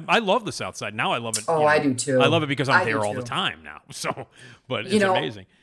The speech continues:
Speaker 2: it,
Speaker 1: So
Speaker 2: there's, there's so
Speaker 1: Yeah.
Speaker 2: many cool things on the South Side. There's Hyde Park, and then, you know, there's, um, just all these areas have great restaurants and great things
Speaker 1: Yeah.
Speaker 2: to do. And South Shore Cultural Center is so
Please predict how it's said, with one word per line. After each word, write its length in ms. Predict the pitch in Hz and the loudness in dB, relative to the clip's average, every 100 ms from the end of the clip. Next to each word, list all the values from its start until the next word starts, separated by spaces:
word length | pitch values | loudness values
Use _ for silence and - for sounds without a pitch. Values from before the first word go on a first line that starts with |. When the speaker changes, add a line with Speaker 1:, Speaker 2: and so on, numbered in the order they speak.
| _ _ _ | _ _ _
Speaker 2:
it, 140 | 190 | -6
Speaker 1:
So 80 | 208 | 2
Speaker 2:
there's, 260 | 247 240 - | 2 2 -4
there's 280 | - 220 - | -6 -6 -4
so 140 | - | -2
Speaker 1:
Yeah. 140 | 302 165 | -2 -2
Speaker 2:
many 100 | - - | -6 -16
cool 340 | - 180 180 349 _ | -18 -12 -12 -12 _
things 280 | 156 151 | -20 -18
on 100 | 131 | -16
the 80 | 123 | -12
South 260 | 117 120 113 | -12 -10 -12
Side. 180 | 104 101 | -14 -16
There's 120 | - | -20
Hyde 400 | - 175 156 127 | -20 -16 -16 -16
Park, 480 | _ 123 110 107 113 | _ -8 -8 -10 -12
and 140 | 143 | -12
then, 300 | 147 139 131 | -10 -12 -12
you 80 | 143 | -8
know, 140 | 151 139 | -6 -6
there's, 300 | 135 135 - _ _ _ | -6 -8 -12 _ _ _
um, 440 | 123 135 123 123 - _ | -8 -6 -6 -8 -12 _
just 160 | 220 220 | -10 -8
all 240 | 226 330 | -6 -4
these 180 | 349 247 | -6 -6
areas 280 | 160 160 123 | -6 -6 -8
have 180 | 117 - | -14 -12
great 320 | - 247 - | -6 -6 -4
restaurants 520 | 233 233 - 220 214 | -8 -8 -8 -8 -8
and 140 | 151 143 | -12 -14
great 200 | 160 156 | -14 -14
things 120 | 139 | -6
Speaker 1:
Yeah. 200 | 139 240 | -4 -2
Speaker 2:
to 60 | - | -4
do. 40 | |
And 160 | 165 170 | -6 -2
South 320 | 214 226 254 | 0 0 -4
Shore 140 | 226 | -8
Cultural 480 | - 156 156 - 147 | -8 -10 -12 -12 -16
Center 440 | 123 127 123 123 120 _ _ _ _ - | -14 -14 -14 -16 -20 _ _ _ _ -12
is 200 | 165 - | -4 -2
so 760 | - - - 247 180 135 - | -2 -4 -4 -6 -6 -10 -12